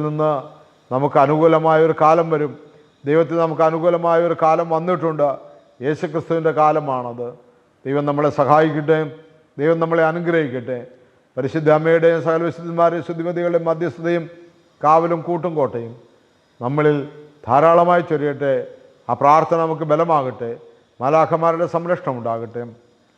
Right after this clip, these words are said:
യേശുക്രിസ്തുവിൻ്റെ രക്തം നമ്മളുടെ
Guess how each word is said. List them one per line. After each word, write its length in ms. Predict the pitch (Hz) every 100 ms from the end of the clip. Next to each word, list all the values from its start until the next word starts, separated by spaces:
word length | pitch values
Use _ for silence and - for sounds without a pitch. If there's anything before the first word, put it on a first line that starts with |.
| _ _ _ -
യേശുക്രിസ്തുവിൻ്റെ 580 | 139 123 151 143 160 156 160
രക്തം 300 | 156 185 175 - - - _ _ _ _ _ -
നമ്മളുടെ 460 | 120 151 160 165